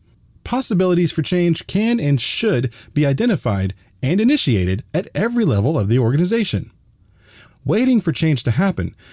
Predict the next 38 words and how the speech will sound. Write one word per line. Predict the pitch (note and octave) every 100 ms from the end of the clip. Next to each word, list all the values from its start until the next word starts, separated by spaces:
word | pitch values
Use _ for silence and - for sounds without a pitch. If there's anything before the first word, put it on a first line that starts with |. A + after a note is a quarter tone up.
| -
misses | C3 A#3 C4 G#3 E3
the | B2+
opportunity | A2+ - A2 F#2 A2 D#3 - -
to | D#3+
enable | E3+ F#3+ G3
and | F3+
engage | C#3+ A2 E3 G3 G3 -
the | B2+
entire | G#2+ - G3 B3
workforce | A3 B3 - G2+ G2 - - - -
to | B2
see | - A2
possibilities | C#3 D#3+ G#3+ G3 A3 A#2+ G#2
for | G#2
change | - C3 B2+ - - - -
everywhere | A#3 - G2+ F2 - -
and | D#3+
become | D#3+ F3 B2+
nimble | F3+ A3+ B3+ B3
and | C#3
agile | A3+ A3 C#3 G2+ A2+
in | B2+
a | B2
dynamic | B2+ B2 F#3+ A#3+ -
performance | A3 - A3+ C#3+ F#2
environment. | F#2 F2+ F2+ E2 - - _ _ -
If | C#3 -
every | D3+ F#3 A3+
employee | G#3+ E3+ C3+ C#3+
becomes | D3 C#3 A2+
a |
change | - E3+ G3+
agent, | G2+ F2 G2+ - - - - - -
the |
need | D3 G3 A#3
to | F#3+
gain | D#3+ C#3+ G2+ -
buy-in | A#3 A#3 F#2+ F2 F#2+